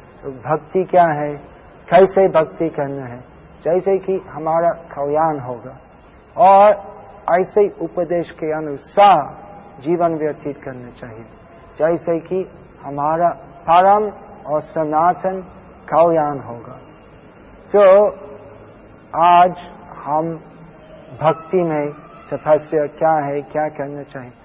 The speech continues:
उसके बारे में थोड़ी सी बोले। लेकिन समझना चाहिए कि तपस्या ही भक्ति का मुख्य अंग नहीं है। थोड़ी सी तपस्या ग्रहण करना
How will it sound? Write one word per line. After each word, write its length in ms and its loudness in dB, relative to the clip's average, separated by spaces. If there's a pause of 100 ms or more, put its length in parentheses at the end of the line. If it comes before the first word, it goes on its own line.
(280)
उसके 300 -8
बारे 300 0
में 120 -8 (220)
थोड़ी 280 0
सी 160 -12 (460)
बोले। 340 -16 (1160)
लेकिन 720 4 (500)
समझना 520 2
चाहिए 380 -6 (200)
कि 180 -6 (720)
तपस्या 640 2
ही 180 0 (1040)
भक्ति 680 0 (100)
का 140 4 (140)
मुख्य 460 -2
अंग 380 -4
नहीं 240 -2
है। 120 -14 (1160)
थोड़ी 280 6
सी 220 0
तपस्या 520 -4
ग्रहण 360 -8
करना 300 -18